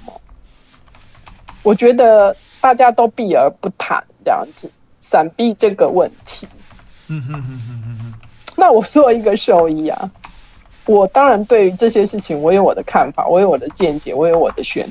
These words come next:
Speaker 1: 择。
Speaker 2: 对。
Speaker 1: 那我有我的专业嘛。
Speaker 2: 对。
Speaker 1: 那我就去做我，我懂得的选择。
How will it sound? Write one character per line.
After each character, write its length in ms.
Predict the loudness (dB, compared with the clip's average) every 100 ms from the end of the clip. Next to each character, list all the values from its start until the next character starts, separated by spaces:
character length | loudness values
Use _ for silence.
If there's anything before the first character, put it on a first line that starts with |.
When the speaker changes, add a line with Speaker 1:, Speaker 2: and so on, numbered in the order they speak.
| -16
Speaker 1:
择。 240 | -10 -8 -8 -16
Speaker 2:
对。 240 | -8 -6 -8 -18 _ _
Speaker 1:
那 160 | 0 0 -2 _ _
我 260 | 0 2 4
有 100 | 4
我 160 | 2
的 120 | -2 -6
专 300 | 0 0 0 -6
业 180 | -10 -12
嘛。 140 | -14 -20 _ _ _
Speaker 2:
对。 220 | -12 -12 -2
Speaker 1:
那 100 | 2
我 140 | 4
就 120 | 4 2
去 220 | 0 -2
做 180 | 0 2
我， 320 | 2 0 -4 _ -2
我 220 | 0 0 -4 _
懂 220 | -2 -2 -6
得 160 | -6
的 160 | -4 -8
选 220 | -8 -12
择。 180 | -14